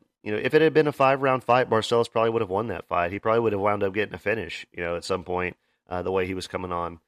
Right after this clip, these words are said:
Um, he throws nice combinations. He has a lot of advantages in this fight, especially on the ground and with his takedowns. Uh, but quite honestly, you know, Haney has great striking as well, and that, and that reach advantage could, uh, could come into play here. So,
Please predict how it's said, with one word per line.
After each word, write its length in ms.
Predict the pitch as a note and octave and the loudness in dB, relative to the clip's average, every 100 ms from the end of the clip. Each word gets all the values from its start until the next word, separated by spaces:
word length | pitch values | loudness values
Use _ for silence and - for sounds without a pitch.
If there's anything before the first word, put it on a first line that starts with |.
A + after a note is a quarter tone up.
| _ _ _ | _ _ _
Um, 180 | G2 G2 | -6 -4
he 80 | G#2 | -4
throws 220 | C3+ C3 | -4 -2
nice 220 | B2 C3 - | 0 0 0
combinations. 640 | C#3 C3+ A#2 A#2 B2 A2+ | 0 2 0 0 -4 -2
He 60 | A#2+ | -2
has 120 | A#2+ | 0
a 60 | |
lot 160 | B2+ C3 | 0 0
of 40 | |
advantages 540 | A#2+ F2+ G2 G2+ G2+ G2+ | 0 -2 -4 -2 -6 -8
in 80 | G2+ | -8
this 140 | G2 | -6
fight, 220 | G#2 G2+ | 0 0
especially 420 | G2 G2+ G2+ A2+ | 0 -2 -2 0
on 100 | G#2+ | -2
the 60 | G#2 | -2
ground 420 | F2+ F#2+ G2 G2+ | -2 0 0 -2
and 80 | F#2+ | -6
with 80 | F#2+ | -8
his 140 | F#2 | -6
takedowns. 760 | G2 F#2 F2 F2+ F2+ F#2 - - _ _ - | -2 -2 -2 -4 -4 -6 -12 -14 _ _ -8
Uh, 160 | F#2+ | -6
but 140 | F#2 - | -6 0
quite 200 | C#3+ D3+ | 2 4
honestly, 600 | C3 D3 C#3+ D3 C#3 C3 _ _ _ _ _ - | 2 0 0 0 0 -4 _ _ _ _ _ -10
you 80 | |
know, 300 | G#2 A2+ G#2 - _ - | -4 -2 -4 -8 _ -2
Haney 220 | A#2+ E3+ | 0 2
has 180 | E3 B2+ | 0 0
great 260 | G#2 B2 | 0 0
striking 400 | - A#2 A#2+ A#2+ | 2 2 2 -2
as 120 | G#2+ E2+ | -8 -2
well, 280 | G2 B2 | 0 0
and 80 | F#2+ | 0
that, 160 | G2+ - | -2 -2
and 180 | G#2 G#2 | -2 -2
that 140 | G#2 | -2
reach 240 | G#2 A2+ | -2 -4
advantage 400 | A#2 A2+ A#2+ B2 | -2 0 0 -2
could, 220 | - A2+ G#2+ | -2 0 2
uh, 260 | G2 G2 | 2 0
could 200 | - A2 | -4 -4
come 140 | B2 A#2+ | -4 -4
into 140 | G2+ | -4
play 240 | G2 G#2+ | 0 0
here. 280 | A2 E2+ D#2+ | 0 -6 -8
So, 320 | F2 - E2+ | -10 -10 -10